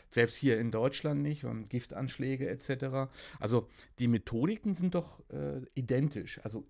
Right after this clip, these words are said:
ähnlich. Also, äh, Leute zu beeindrucken, gleichzuschalten, ähm, kritische Medien auszuschalten oder das, was jetzt wieder in Polen läuft, dass man den, ähm, den einen kritischen Sender dann halt, äh, gleichschalten will.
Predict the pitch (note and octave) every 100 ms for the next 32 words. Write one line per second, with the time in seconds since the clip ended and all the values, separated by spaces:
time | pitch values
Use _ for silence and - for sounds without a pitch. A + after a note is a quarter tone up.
0 | - D3 C#3 F2 - - _ _ A#2 G2+
1 | F#2 D#2+ C#2+ G#2+ A#2 B2+ B2+ - A#2+ -
2 | B2 B2 B2 A#2 B2 A2+ B2 C3 B2+ -
3 | B2 A#2 A2+ A2+ A#2+ A2+ - - - -
4 | - A2+ A2+ A#2 A#2 A2 - - - C#3+
5 | C#3+ C#3+ B2 B2 B2 B2+ - B2+ A#2 B2+
6 | A2+ A#2+ A2+ A2+ - A2 A2+ A#2 A#2 A#2
7 | A#2+ A#2+ A#2 A#2+ A#2 A2+ A2 B2 B2 B2
8 | A#2 A2 A2 A2+ A2 A#2 A2 A2 - -
9 | - - - A2+ A2 A2 A#2+ - B2 A#2+
10 | A#2 A2 - C#3 C3 B2 A2+ A#2+ B2+ A#2+
11 | A2+ A2+ A#2 A2+ A#2 G#2+ A2 - A2+ A2
12 | A2+ A2 A2 A#2 A#2+ - - A#2+ A#2+ A#2+
13 | A2 A2+ A#2+ C3